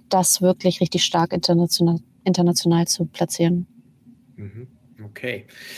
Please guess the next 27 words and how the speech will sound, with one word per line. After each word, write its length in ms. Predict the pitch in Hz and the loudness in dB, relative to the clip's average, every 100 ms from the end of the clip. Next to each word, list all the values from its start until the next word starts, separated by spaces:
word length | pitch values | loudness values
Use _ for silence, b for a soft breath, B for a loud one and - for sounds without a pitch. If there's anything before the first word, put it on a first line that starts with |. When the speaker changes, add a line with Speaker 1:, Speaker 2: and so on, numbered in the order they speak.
| B B | B B
Speaker 2:
Zum 200 | - - | -8 -6
Abschluss 580 | 160 202 - 208 208 - | -2 -4 2 2 2 -4
gibt's 160 | - - | -8 -6
immer 180 | 160 | -4
meine 200 | 147 139 | -2 -2
große 380 | 135 131 156 147 | -2 0 -2 -4
Frage, 680 | 120 113 120 151 156 170 156 - | -10 -6 -4 -4 -4 -4 -6 -10
ähm, 320 | 131 131 123 | -10 -10 -12
wobei 260 | 120 127 | -8 -4
jetzt, 200 | 131 135 | -2 -4
jetzt 180 | 127 120 | -6 -10
ist 160 | 127 123 | -10 -8
jetzt 100 | 160 | -2
Speaker 1:
Gott. 140 | 175 - | -2 -2
Speaker 2:
leider 340 | 120 151 160 | -2 2 2
nur 260 | 143 151 143 | 2 0 0
ein, 180 | 127 165 | -2 -4
zwei 260 | - 147 | -4 0
Jahre, 520 | 131 123 160 165 156 - | 2 2 0 0 0 0
äh, 200 | 139 135 | -2 -2
die 180 | 143 | -6
wir 160 | 143 131 | -6 -6
zurückgehen 560 | - 131 165 156 135 135 | -6 -6 -4 -4 -6 -4
können, 220 | 143 147 | -4 -4
aber 260 | 135 139 139 B B | -2 -2 -2 B B
vielleicht, 400 | - 147 165 - | -6 0 0 -2
ähm, 360 | 151 151 151 | -6 -6 -6